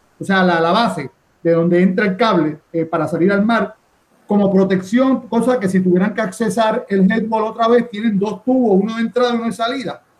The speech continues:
Pues desgraciadamente la Telefónica, Puerto Rico Telephone, todavía no han querido acceder y darnos el ok para que podamos hacer esto frente al cuerpo de ingenieros, para que el cuerpo de ingenieros entonces nos dé el permiso. Estamos trabajando en eso. Yo entiendo que diplomáticamente lo vamos a resolver,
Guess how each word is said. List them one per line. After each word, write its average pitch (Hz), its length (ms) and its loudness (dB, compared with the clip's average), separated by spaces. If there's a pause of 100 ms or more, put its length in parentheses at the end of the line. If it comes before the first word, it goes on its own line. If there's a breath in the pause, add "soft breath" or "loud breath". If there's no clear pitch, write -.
(260)
Pues 202 140 2
desgraciadamente 240 1000 2
la 185 240 4
Telefónica, 196 760 0
Puerto 180 280 -4
Rico 208 240 -8
Telephone, 185 440 -2
todavía 208 420 2
no 190 120 0
han 185 120 -2
querido 208 600 -2
acceder 190 720 -2 (340)
y 170 100 0
darnos 202 380 2
el 208 80 0
ok 208 180 -4 (640)
para 165 220 0
que 165 120 0
podamos 165 420 2
hacer 214 240 0
esto 202 340 -2
frente 190 420 0
al 202 120 -2
cuerpo 196 260 -2
de 214 60 2
ingenieros, 202 380 2
para 180 100 -2
que 156 60 -4
el - 60 -10
cuerpo 170 200 0
de 190 60 6
ingenieros 208 160 -2
entonces 190 240 -2
nos 170 140 -6
dé 156 80 -6
el 170 60 -4
permiso. 156 500 -4 (360)
Estamos 247 340 0
trabajando 208 440 2
en 226 160 4
eso. 196 300 -6 (340)
Yo 190 120 4
entiendo 226 440 0
que 185 80 0
diplomáticamente 185 840 0
lo 165 100 2
vamos 170 220 2
a 180 40 2
resolver, 185 500 0